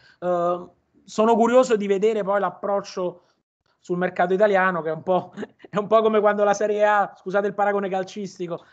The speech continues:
era il palcoscenico con l'articolo, si diceva: "Vabbè, vediamo se arri-, se arriva in Serie A che fa". Ecco, ora non è così, però ecco, il, l'Italia è sempre un battesimo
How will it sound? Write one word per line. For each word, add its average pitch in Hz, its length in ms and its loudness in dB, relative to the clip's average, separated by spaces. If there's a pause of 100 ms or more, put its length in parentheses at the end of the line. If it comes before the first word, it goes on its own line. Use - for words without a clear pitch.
era 175 340 -2 (440)
il 269 340 0
palcoscenico 202 840 -2
con 190 140 2
l'articolo, 208 680 0
si 202 120 -14
diceva: 190 280 -2
"Vabbè, 202 180 2
vediamo 214 300 -2
se 202 120 -8
arri-, 202 160 -4 (220)
se - 140 -4
arriva 202 200 0
in 190 80 -2
Serie 190 240 -4
A 190 80 -2
che 214 120 -8
fa". 196 300 0
Ecco, 185 360 -6
ora 208 160 2
non 202 160 -2
è 214 100 -2
così, 220 340 -6 (200)
però 226 160 4
ecco, 202 440 0
il, 185 140 -10 (100)
l'Italia 202 360 0
è 185 40 -12
sempre 202 280 -6
un 190 80 -4
battesimo 180 640 -8